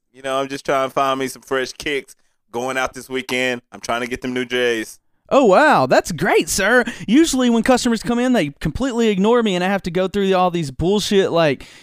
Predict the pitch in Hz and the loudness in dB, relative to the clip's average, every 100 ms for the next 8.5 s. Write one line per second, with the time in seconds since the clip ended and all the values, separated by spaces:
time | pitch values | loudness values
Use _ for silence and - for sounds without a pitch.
0 | - 175 160 156 147 - - - - - | -4 0 2 2 0 -6 -20 -18 -12 0
1 | 208 262 202 143 175 - 320 254 190 196 | 4 4 4 2 0 2 4 4 4 4
2 | 214 208 214 226 220 214 226 233 202 269 | 4 4 4 4 6 6 6 4 4 4
3 | 214 254 214 208 220 190 175 160 143 - | 2 0 0 0 0 0 -2 -2 -2 2
4 | 226 214 180 175 165 147 117 - - - | 4 6 4 2 0 -2 -4 -12 -20 -8
5 | - 226 254 233 180 147 - - 247 254 | 4 4 6 6 6 4 -2 0 4 6
6 | 190 220 214 214 175 175 170 160 156 170 | 4 2 2 0 0 2 2 2 0 0
7 | 165 165 165 180 240 240 277 254 269 269 | 0 0 2 6 6 6 6 4 4 4
8 | 269 262 240 269 269 | 2 0 0 2 0